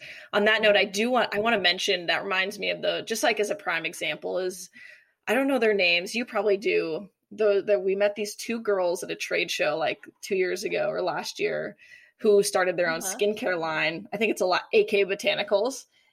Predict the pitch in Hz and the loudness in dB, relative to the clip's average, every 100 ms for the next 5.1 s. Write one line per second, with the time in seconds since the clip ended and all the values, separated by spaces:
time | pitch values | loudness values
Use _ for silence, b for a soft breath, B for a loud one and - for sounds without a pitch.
0 | - 214 214 202 185 208 196 190 180 180 | -2 2 4 4 4 4 4 2 0 -2
1 | 175 214 160 - - - 208 - - 185 | -4 -4 -6 -6 -6 -4 -4 -4 -6 -4
2 | 185 - 202 202 262 226 - - - 175 | -6 -4 -4 -4 -4 -6 -6 -10 -8 -10
3 | 156 - - - - - - 190 175 170 | -8 -12 -12 -8 -8 -8 -6 -4 -2 -2
4 | 160 - 170 - - 175 190 180 180 180 | -4 -4 -4 -4 -2 -2 -2 -6 -6 -6
5 | - | -8